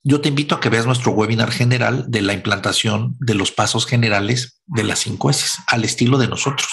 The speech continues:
de Kaizen. Hoy vamos a hablar del enfoque de disciplina, pero también es diferente hablar de empresas pequeñas, medianas y empresas de grandes, de más de mil, dos mil, tres mil personas. No es sencillo.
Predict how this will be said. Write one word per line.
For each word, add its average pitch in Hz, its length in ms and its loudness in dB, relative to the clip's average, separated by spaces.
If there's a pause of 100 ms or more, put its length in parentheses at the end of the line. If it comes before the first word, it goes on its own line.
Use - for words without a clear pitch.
(520)
de - 180 -2
Kaizen. 131 440 0 (720)
Hoy 131 180 4
vamos 160 220 2
a 147 40 0
hablar 131 240 2
del 135 140 2
enfoque 113 360 0
de 107 100 4
disciplina, 123 640 0 (640)
pero 120 160 2
también 120 320 2
es 143 120 0
diferente 135 440 0
hablar 117 280 2
de 127 60 2
empresas 117 640 0 (320)
pequeñas, 120 640 -2
medianas 104 640 0
y 107 100 4
empresas 104 400 0
de 101 140 -2 (220)
grandes, 123 420 0
de 95 80 2
más 101 260 4
de 101 120 4
mil, 107 340 4
dos 90 200 0
mil, 120 260 4
tres 98 200 0
mil 127 240 4
personas. - 520 -6 (520)
No 117 260 4
es 156 100 0
sencillo. 123 420 0